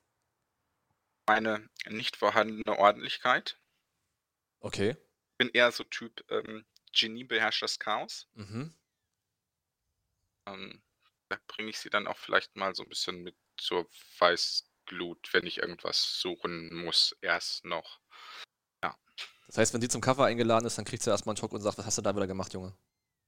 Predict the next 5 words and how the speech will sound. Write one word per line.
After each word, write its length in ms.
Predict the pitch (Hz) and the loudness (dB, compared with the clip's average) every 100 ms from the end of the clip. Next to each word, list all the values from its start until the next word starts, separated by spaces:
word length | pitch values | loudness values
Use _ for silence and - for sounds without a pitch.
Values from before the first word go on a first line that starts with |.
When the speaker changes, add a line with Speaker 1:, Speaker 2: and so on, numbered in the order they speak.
| _ _ _ _ _ _ _ - - - - - | _ _ _ _ _ _ _ -14 -12 -12 -14 2
Speaker 1:
Nö, 120 | 139 | 8
das 220 | 117 - | 8 8
nicht, 320 | 139 135 - - | 0 -6 -6 -6
aber, 480 | 90 90 90 87 - | 0 0 0 -2 -4
ähm, 380 | 92 87 85 | -8 -8 -14